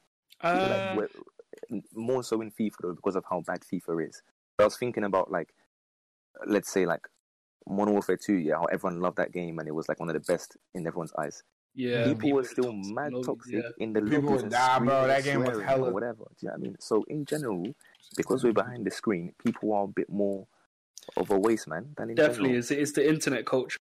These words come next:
Speaker 2: Yeah.
Speaker 3: Yeah.
Speaker 2: So I, I don't think we can blame, like, you might know me, bro. I'll, I'll go ham on E A. I'll
Speaker 3: Yeah.
Speaker 2: batter them twenty-four seven. But this is not something that you can say is, uh, a fault of E A. We'll find a way. They could remove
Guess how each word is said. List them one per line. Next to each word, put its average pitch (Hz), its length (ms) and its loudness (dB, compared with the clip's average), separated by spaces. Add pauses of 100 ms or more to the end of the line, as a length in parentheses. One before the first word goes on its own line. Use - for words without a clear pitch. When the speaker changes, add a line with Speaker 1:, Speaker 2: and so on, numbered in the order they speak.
(580)
Speaker 2:
Yeah. - 220 -2
Speaker 3:
Yeah. 107 300 -2
Speaker 2:
So 117 80 -4
I, 113 340 -4
I - 20 2
don't 135 140 2
think 127 160 -4
we 110 60 0
can 104 180 -2
blame, 104 400 -6 (160)
like, - 180 0 (200)
you 120 120 0
might 104 140 -4
know 104 100 0
me, 92 120 -2
bro. 69 320 -4
I'll, 101 280 2 (220)
I'll 98 260 2 (300)
go 107 200 4
ham 110 240 -2
on 101 200 -4
E 101 340 0
A. 104 60 -8
I'll 104 220 -6 (680)
Speaker 3:
Yeah. 135 180 4
Speaker 2:
batter 110 220 0
them 101 200 -8
twenty-four 101 340 -8
seven. - 280 -8
But - 160 -6
this 131 200 -2
is 117 120 -2
not 117 180 -10
something 101 340 -8
that 92 160 -4 (560)
you 95 100 -4
can 90 220 -8
say 95 260 0
is, 85 400 -6 (1040)
uh, - 260 -8 (160)
a - 120 -6
fault - 500 0
of - 80 -4 (100)
E 78 160 -2
A. 58 180 -4
We'll 107 340 2
find 90 400 -6
a 87 40 -2
way. 80 320 -4
They - 120 4
could 107 120 -8
remove 101 300 -4